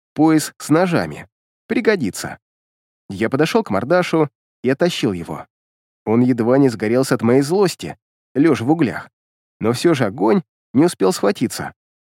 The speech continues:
При себе у него тоже ничего не было, что неудивительно. Откуда у нуля вещи? Он раб и работает только за еду и одежду.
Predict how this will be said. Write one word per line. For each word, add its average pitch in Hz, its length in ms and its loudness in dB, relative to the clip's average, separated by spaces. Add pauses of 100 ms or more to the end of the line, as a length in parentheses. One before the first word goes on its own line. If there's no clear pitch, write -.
(380)
При 123 100 0
себе 190 320 0
у 226 40 4
него 208 240 4
тоже 196 280 2
ничего 190 300 2
не 185 240 4
было, 82 280 -8 (260)
что - 220 -2
неудивительно. 123 680 -2 (460)
Откуда 233 420 -4
у 240 60 2
нуля 143 280 2
вещи? 95 460 -6 (360)
Он 226 200 0
раб 233 300 0 (420)
и 123 60 -4
работает 220 420 0
только 202 260 2
за 117 100 -2
еду 139 360 2 (280)
и 135 60 2
одежду. 98 560 -2